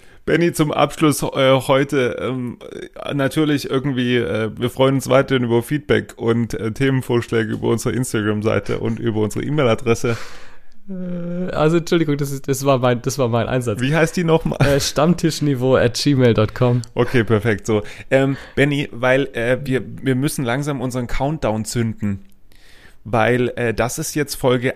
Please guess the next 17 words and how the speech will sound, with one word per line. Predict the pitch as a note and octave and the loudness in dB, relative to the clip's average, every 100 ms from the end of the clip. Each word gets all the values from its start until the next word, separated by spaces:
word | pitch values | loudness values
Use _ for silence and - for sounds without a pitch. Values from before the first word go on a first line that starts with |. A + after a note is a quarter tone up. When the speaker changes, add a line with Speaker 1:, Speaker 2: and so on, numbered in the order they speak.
| - | -2
Speaker 1:
achtunddreißig, | C#3+ - D3+ C#3 - A2+ C#3 A#2 C3+ - - - - | -4 -2 -4 -4 -4 -4 -4 -6 -8 -10 -20 -20 -12
ähm, | G#2+ A2 A2 A2+ F3 | -6 -4 0 2 4
Speaker 2:
Mm. | D#3 | 2
Speaker 1:
und | - - | -2 -6
in | B2 A#2 | -10 -8
zwei | - A#2 B2+ | -2 0 0
Wochen | A2+ B2 - B2 B2 A#2+ | 0 -2 -2 -6 -6 -8
kommt | - B2 A#2+ A#2+ - - | -4 -4 -2 -6 -12 -6
unsere | A#2+ A#2+ A2+ A2+ A2 - | -4 -4 -2 -2 -2 -4
Folge | - A#2+ A2+ | -2 -2 0
vierzig | A#2+ - C3+ - G#2+ - | -6 -2 -2 -2 -6 -8
raus | G#2 G2+ G#2 - | -6 -4 -6 -10
und | - A2 | -6 0
dann | A#2+ C#3+ | 2 2
Speaker 2:
Mm. | |
Speaker 1:
werden | G#2+ A#2 A#2 | 0 -4 -6
wir | G#2+ G#2+ | -6 -8